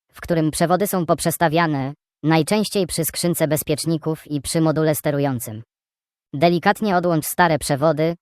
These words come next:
pamiętając o oznaczeniu ich położenia, co ułatwi późniejsze podłączenie nowych elementów. Usuń stare izolacje przy pomocy noża lub przyrządu do ściągania osłon,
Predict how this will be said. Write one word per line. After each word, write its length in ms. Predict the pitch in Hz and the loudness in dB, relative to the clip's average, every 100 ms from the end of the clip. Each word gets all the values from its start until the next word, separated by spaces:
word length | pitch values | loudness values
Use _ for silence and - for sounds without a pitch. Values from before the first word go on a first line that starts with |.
| _ | _
pamiętając 720 | 175 165 156 147 165 160 147 | 2 4 4 4 2 2 -2
o 160 | 143 139 | -2 -2
oznaczeniu 500 | 139 147 127 160 147 | 0 -2 0 0 0
ich 180 | 139 - | -4 -4
położenia, 540 | 147 135 147 151 147 - _ _ _ - | -2 0 0 0 -2 -6 _ _ _ -4
co 180 | 202 | 2
ułatwi 360 | 180 190 - 196 | 6 4 4 -2
późniejsze 480 | 180 170 190 180 175 | 0 0 0 0 0
podłączenie 540 | 170 160 156 170 160 | 2 2 2 2 2
nowych 320 | 156 151 147 | 2 0 -2
elementów. 640 | 139 135 131 117 110 - _ _ _ _ _ _ _ - | -2 -2 -2 -6 -12 -16 _ _ _ _ _ _ _ -4
Usuń 320 | 196 220 196 | 0 2 0
stare 340 | - 185 180 | 4 4 6
izolacje 520 | 180 165 165 175 165 | 4 4 4 4 0
przy 160 | 143 151 | -2 -2
pomocy 360 | 156 156 156 151 | 2 2 2 2
noża 300 | 160 160 160 | 2 2 0
lub 200 | 143 - | 0 -6
przyrządu 500 | - 147 156 151 143 | -6 -2 0 0 -2
do 100 | 147 | -4
ściągania 600 | - 147 151 156 151 143 | -4 -2 2 2 0 0
osłon, 420 | 160 - 160 | -2 0 0